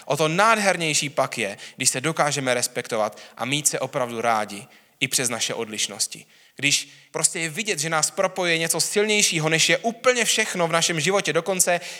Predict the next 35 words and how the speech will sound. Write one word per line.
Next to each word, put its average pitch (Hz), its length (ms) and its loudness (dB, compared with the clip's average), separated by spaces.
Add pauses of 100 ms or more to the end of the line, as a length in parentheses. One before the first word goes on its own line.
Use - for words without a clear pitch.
(120)
i 180 60 -4
část 202 340 2
našeho 175 320 -2
světonázoru. 135 760 -4 (1040)
Že 131 60 -2
nás 123 200 2
propojuje 160 540 2
někdo, 139 380 0
kdo 123 160 0
je 123 80 2
silnější 120 480 -2
než 110 160 -4
to - 100 -10
všechno. - 460 -4 (2250)
Každý 160 340 2
má 147 160 0
příběh, 131 420 -4
každý 131 340 -4
má 120 160 -6
hodnotu, 117 380 -6
každý 113 320 -6
má 107 140 -8
budoucnost. - 720 -8 (720)
Tenhle 190 180 4
bod 208 200 2
zakončím 180 480 0
veršem, 165 300 2
který 151 220 -2
jste 147 180 -2
viděli 180 300 0
v - 80 -6
teaseru 180 320 0
na 160 80 2
tuhletu 147 340 0
sérii. 143 440 2